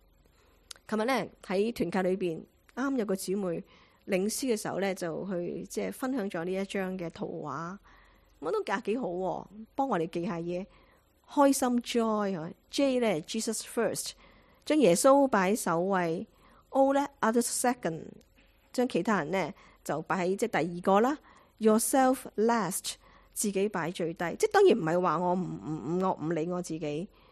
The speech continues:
而係正正我哋常常講乜嘢啊？為他者而活，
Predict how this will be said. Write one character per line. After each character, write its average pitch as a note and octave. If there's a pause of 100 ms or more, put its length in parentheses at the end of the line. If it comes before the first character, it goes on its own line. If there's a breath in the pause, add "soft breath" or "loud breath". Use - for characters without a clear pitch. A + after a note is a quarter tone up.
(280 soft breath)
而 G3
係 G3
正 A#3
正 A3+
我 G#3
哋 F#3+
常 F3+
常 F3+
講 F3+
乜 A#3
嘢 G#3+
啊？ G3 (360 soft breath)
為 G3
他 B3+
者 G#3
而 E3
活， D#3+